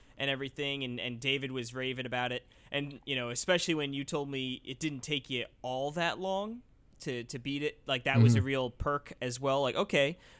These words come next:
Speaker 1: um, I like the idea of getting through it relatively quick and, and feeling good about that. Um, so I d-, I went with mobile, but yeah, I mean, it, it feels, if, uh, like I said, it looks amazing, right? It sounds awesome.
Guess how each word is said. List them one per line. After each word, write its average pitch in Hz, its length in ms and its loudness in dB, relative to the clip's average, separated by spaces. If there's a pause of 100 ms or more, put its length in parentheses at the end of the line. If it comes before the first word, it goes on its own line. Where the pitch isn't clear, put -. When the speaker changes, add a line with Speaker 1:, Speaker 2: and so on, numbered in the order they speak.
Speaker 1:
um, 120 180 4
I 135 80 8
like 135 180 6
the 139 80 8
idea 127 340 8
of 117 80 4
getting 123 240 4
through 127 180 4
it 113 160 2
relatively 120 480 4
quick 127 380 4
and, 113 280 4
and 113 160 0
feeling 120 240 8
good 143 140 10
about 113 220 6
that. 117 280 8 (360)
Um, 107 280 10
so 196 160 12
I 180 100 12
d-, 175 100 12
I 170 100 12
went 185 220 12
with 190 100 8
mobile, 170 480 12 (960)
but 160 200 12
yeah, 185 200 12
I 151 100 12
mean, 160 320 8 (300)
it, 165 180 10
it 160 140 8
feels, 226 640 10 (180)
if, 165 260 4
uh, 165 200 12
like 156 160 6
I - 20 4
said, 139 180 4
it 120 80 4
looks 190 280 10
amazing, 139 580 6 (260)
right? 127 260 4
It 120 180 2
sounds 147 360 8
awesome. 127 600 4